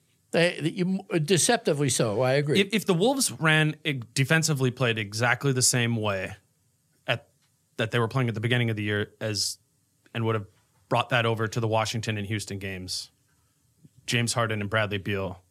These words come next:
Speaker 2: would have taken advantage
Speaker 1: And Derrick
Speaker 2: of that.
Speaker 1: Rose would have too.
Speaker 2: And Derrick Rose would have too. And coming up this week, they play Donovan Mitchell twice.
Speaker 1: Mm-hmm.
Speaker 2: They play, uh, Devin Booker,
Speaker 1: Mm-hmm.
Speaker 2: and they play Trae Young.
Speaker 1: Mm-hmm.
Speaker 2: So, uh,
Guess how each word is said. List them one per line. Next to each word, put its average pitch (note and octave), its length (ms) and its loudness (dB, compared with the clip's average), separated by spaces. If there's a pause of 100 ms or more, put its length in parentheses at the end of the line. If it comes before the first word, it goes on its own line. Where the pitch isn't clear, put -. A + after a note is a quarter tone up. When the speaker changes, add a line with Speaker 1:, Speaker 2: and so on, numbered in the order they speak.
(400)
Speaker 2:
would G#2+ 140 -2
have G2 80 -6
taken G2+ 280 -4
advantage G2+ 200 0
Speaker 1:
And C#3 80 2
Derrick C#3 240 4
Speaker 2:
of - 60 -8
that. C#3+ 40 2
Speaker 1:
Rose A#2+ 260 0
would G#2+ 140 -2
have F#2+ 100 -8
too. - 280 -6
Speaker 2:
And A#2 120 0
Derrick A#2+ 300 2
Rose A2+ 260 0
would A2 120 0
have G#2+ 100 -4
too. G#2+ 320 -2 (100)
And D#3 400 2
coming C3 240 2
up C3+ 140 0
this E3+ 240 0
week, B2+ 220 0
they A#2+ 80 -4
play A2 160 -2
Donovan A#2 320 2
Mitchell B2 220 0
twice. A#2 460 0
Speaker 1:
Mm-hmm. A2 220 -2 (200)
Speaker 2:
They A2+ 100 -2
play, G#2+ 800 0 (180)
uh, G2 300 -4 (460)
Devin A#2+ 200 2
Booker, B2 440 0 (300)
Speaker 1:
Mm-hmm. A#2+ 200 -4
Speaker 2:
and - 80 2
they B2 80 4
play C3+ 180 0
Trae D3+ 220 2
Young. C#3 300 0 (180)
Speaker 1:
Mm-hmm. F#2+ 140 -8
Speaker 2:
So, C3 560 2 (600)
uh, - 80 -8